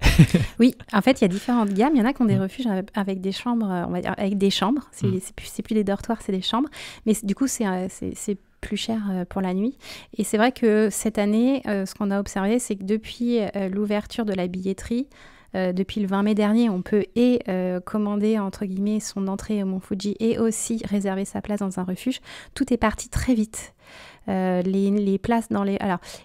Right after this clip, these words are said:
Speaker 2: les ouvertures, euh, les frais d'admission pour aller faire l'ascension, vous avez encore de la place.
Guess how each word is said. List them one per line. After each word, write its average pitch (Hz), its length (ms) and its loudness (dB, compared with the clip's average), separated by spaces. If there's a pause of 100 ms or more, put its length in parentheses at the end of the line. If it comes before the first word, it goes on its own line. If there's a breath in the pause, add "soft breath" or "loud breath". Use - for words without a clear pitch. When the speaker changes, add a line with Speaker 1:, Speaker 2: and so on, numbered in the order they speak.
Speaker 2:
les 202 200 2
ouvertures, 233 580 2
euh, 196 320 4
les 190 200 0
frais - 280 -2
d'admission 214 480 2
pour 196 180 -2
aller 185 180 0
faire 208 160 -4
l'ascension, 196 440 -2
vous 196 180 -2
avez 180 100 -2
encore - 300 -8
de 190 60 -6
la 180 100 -2
place. 247 340 2